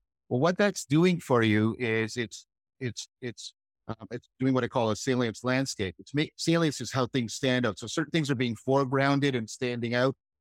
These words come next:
Other things are being backgrounded. There's patterns of obviousness. Now it's obvious to you what you can do, right? And how you can interact. It's right. And there's also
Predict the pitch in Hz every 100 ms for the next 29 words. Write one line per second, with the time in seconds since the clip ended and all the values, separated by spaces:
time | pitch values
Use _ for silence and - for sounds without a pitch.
0 | - 131 147 139 147 139 127 135 120 107
1 | 123 123 - 123 120 120 135 - _ _
2 | - 131 - 160 160 180 180 151 120 -
3 | 139 147 143 160 170 - 160 175 - -
4 | - 113 117 120 - 143 143 147 - 143
5 | 135 135 123 120 120 110 131 139 143 156
6 | _ _ _ 110 117 151 - _ - 110
7 | 107 131 123 120 117 113 117 131 151 -
8 | 107 - _ _ - 113 123 - 135 135
9 | 151 160 - 156 147